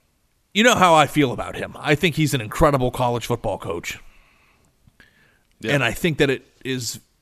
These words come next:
Speaker 1: apparent to me that there are certain things that he did at running this program that is just hard to duplicate.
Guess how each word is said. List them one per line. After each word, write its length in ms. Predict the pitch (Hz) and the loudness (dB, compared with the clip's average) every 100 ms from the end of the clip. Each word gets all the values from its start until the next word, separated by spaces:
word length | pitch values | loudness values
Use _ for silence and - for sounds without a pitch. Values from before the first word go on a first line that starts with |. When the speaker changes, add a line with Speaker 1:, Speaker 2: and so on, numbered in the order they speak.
| _ _ _ _ _ _ _ _ _ _ | _ _ _ _ _ _ _ _ _ _
Speaker 1:
apparent 680 | 143 - - 180 170 135 110 - | -12 -4 2 2 2 -2 -6 -10
to 100 | 127 | -6
me 380 | 123 120 117 - _ _ _ _ - | -4 -4 -6 -10 _ _ _ _ -6
that 100 | 123 | 0
there 120 | 147 | 0
are 60 | 127 | 0
certain 420 | - 165 127 135 | -2 -2 -4 -8
things 400 | - 135 127 113 | -2 -2 -2 -4
that 140 | 120 - | -6 -8
he 220 | - 143 | -8 -6
did 260 | 123 127 120 | -2 -2 -2
at 100 | 110 | -4
running 240 | 117 120 | -4 -4
this 120 | 113 - | -6 -4
program 500 | 127 123 110 104 104 | 2 2 2 -2 -2
that 140 | - | -2
is 140 | 117 107 | -2 -2
just 160 | 110 | -4
hard 180 | 110 107 | -2 -4
to 60 | 104 | -4
duplicate. 580 | 90 - - - - | -8 -8 -12 -12 -14